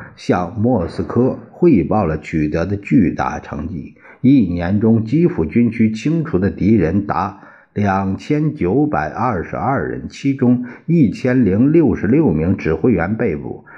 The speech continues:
实际上更新了全部军师级指挥员。由于消灭了托洛茨基分子和布哈林分子，军区部队的实力增强了。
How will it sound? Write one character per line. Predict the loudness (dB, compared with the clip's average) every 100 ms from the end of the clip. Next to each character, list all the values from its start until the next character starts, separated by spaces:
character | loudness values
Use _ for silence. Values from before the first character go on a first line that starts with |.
| -20
实 | -6 -4 0
际 | 2 2
上 | 0 -6 -4
更 | 0 2 0
新 | 0 -2 0
了 | -2 -6
全 | -12 -4 -4 -2 -4
部 | -2 -2 -2
军 | 0 0 0 -2
师 | -2 -2 -2
级 | -2 -4
指 | -4 -6
挥 | -2 0
员。 | 0 -4 -12 -20 -20 -20 -6
由 | 0 4 4
于 | 2
消 | 0 0 0
灭 | 2 0
了 | 0
托 | -4 -2 -2
洛 | -2
茨 | -2
基 | -2 -2
分 | -2 0 0
子 | -2
和 | -2 -2
布 | -2 -2 0
哈 | 0 -2
林 | -4 -6
分 | -4 -4
子， | -4 -10 -14 -18 -8
军 | 0 2 2
区 | 0 0 0
部 | 2 2 2
队 | 2 0
的 | -2
实 | -4 -4 0
力 | 2 0 -2 -10 -4
增 | 0 0 0
强 | -6 -10 -8 -6
了。 | -6 -10